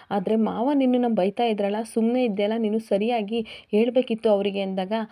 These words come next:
"ಅಲ್ಲ ಸಾಹೇಬ್ರೆ, ಬೈದ್ರು ಬೈತಾರೆ, ನೀವ್ ಯಾಕೆ ಅಷ್ಟು ಕತ್ತಿ ಇಸ್ಕೊಂಡು ಹಿಡ್ಕೊಂಡು ಮಸ್ಕೊಂಡ್ ಬರ್ತಾ ಇದ್ರಲ್ಲ? ನನ್ನನ್ ಬೈದ್ರೆ ನಿಮ್ಗೇನಾಗುತ್ತೆ?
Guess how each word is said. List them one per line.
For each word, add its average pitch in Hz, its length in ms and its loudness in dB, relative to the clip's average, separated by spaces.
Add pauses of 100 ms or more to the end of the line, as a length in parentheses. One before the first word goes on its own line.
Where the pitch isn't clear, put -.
(200)
"ಅಲ್ಲ 202 220 -2
ಸಾಹೇಬ್ರೆ, 226 500 -2 (100)
ಬೈದ್ರು 185 340 0
ಬೈತಾರೆ, 214 440 2
ನೀವ್ 247 280 -2
ಯಾಕೆ 277 200 -2
ಅಷ್ಟು 226 220 -6
ಕತ್ತಿ 214 340 -2
ಇಸ್ಕೊಂಡು 214 400 -2
ಹಿಡ್ಕೊಂಡು 214 420 0
ಮಸ್ಕೊಂಡ್ 220 480 -4
ಬರ್ತಾ 202 280 2
ಇದ್ರಲ್ಲ? 190 340 -2 (120)
ನನ್ನನ್ 220 360 -2
ಬೈದ್ರೆ 214 280 0
ನಿಮ್ಗೇನಾಗುತ್ತೆ? 208 840 -2